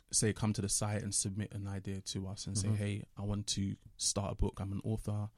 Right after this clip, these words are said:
Speaker 2: Okay.
Speaker 1: I want to publish a book." And, um, what we kind of look for is really, I would say, two main things. Really, the first thing is that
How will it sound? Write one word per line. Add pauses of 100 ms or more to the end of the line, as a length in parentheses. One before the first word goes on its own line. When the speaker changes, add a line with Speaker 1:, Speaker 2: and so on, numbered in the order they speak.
(140)
Speaker 2:
Okay.
Speaker 1:
I
want
to
publish
a
book." (380)
And,
um,
what
we
kind
of
look
for
is
really, (760)
I
would
say,
two
main
things.
Really, (200)
the
first
thing
is
that